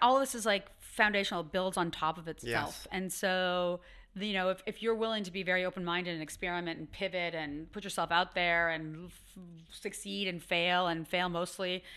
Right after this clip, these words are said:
Speaker 1: y-, y-, you, you gain a lot of experience.
Speaker 2: Have you done any investing in early stage
Speaker 1: I have.
Speaker 2: to date? You
Speaker 1: Yeah.
Speaker 2: have? Okay.
Speaker 1: Yeah.
Speaker 2: How's it going?
Speaker 1: Um, so far, gr-,
Speaker 2: So
Speaker 1: great
Speaker 2: far, so
Speaker 1: bets.
Speaker 2: good?
Speaker 1: Yeah.
Speaker 2: Oh, good. All
Speaker 1: Yeah.
Speaker 2: right, great.
Speaker 1: <laughs>
Speaker 2: Okay. Um,
Speaker 1: But I, but I would only see, uh, for me, I would only inv-,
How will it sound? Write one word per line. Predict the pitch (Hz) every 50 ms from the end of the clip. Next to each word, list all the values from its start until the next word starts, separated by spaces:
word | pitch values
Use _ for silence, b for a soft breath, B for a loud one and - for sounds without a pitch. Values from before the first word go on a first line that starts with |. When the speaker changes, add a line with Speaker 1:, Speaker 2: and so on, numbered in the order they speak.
| B B B B B B -
Speaker 1:
y-, | - -
y-, | - - - - 220 226 - - 214 214 - -
you, | 214 220 214 202 190 -
you | 190 202
gain | 156 202 202 202
a | 190
lot | 175 170
of | 165 170
experience. | 156 - - 156 156 151 147 - - - - _
Speaker 2:
Have | - 160 135
you | 143 151 147
done | 147 143 127 127 131 131
any | 131 131 127 123
investing | 123 120 113 117 113 117 - - 131 127 127 131 -
in | - 110 113 117 117 113
early | 107 - 113 113 117
stage | 113 - - 117 120 127 120
Speaker 1:
I | 185
have. | 180 - 170 156 139
Speaker 2:
to | 117
date? | 120 123 131 - -
You | - 123 -
Speaker 1:
Yeah. | 135 110
Speaker 2:
have? | - - - - -
Okay. | 110 - -
Speaker 1:
Yeah. | 107 - - - b b b b b b -
Speaker 2:
How's | - 135 117 110
it | 113
going? | 117 113 110 - - - - b b b b b -
Speaker 1:
Um, | 214 202 185 - -
so | - - 214 202
far, | 240 214 202 190 175 - - - - - -
gr-, | - 196
Speaker 2:
So | - 131 123
Speaker 1:
great | 104 -
Speaker 2:
far, | 120
so | 110 127
Speaker 1:
bets. | - 220 139 151 151 - -
Speaker 2:
good? | 185
Speaker 1:
Yeah. | - 240 214 156
Speaker 2:
Oh, | 202 262 294
good. | 233 214 247 320 233
All | 233
Speaker 1:
Yeah. | 233 285 254 202
Speaker 2:
right, | 254 -
great. | - - 285 294 - -
Speaker 1:
<laughs> | -
Speaker 2:
Okay. | - - - 143 - - B B B B B B B B B -
Um, | 165 165 170 165 165 165 165 165 156 151 147 - - _ - -
Speaker 1:
But | - 320
I, | 330 311
but | 277 320 320
I |
would | 320 320
only | 349 370 349 311 294 -
see, | - - 285 262 233
uh, | - 240 226
for | - 269 247
me, | 254 294 294
I | 254
would | 233 220
only | 226 226 220 220 208
inv-, | 196 185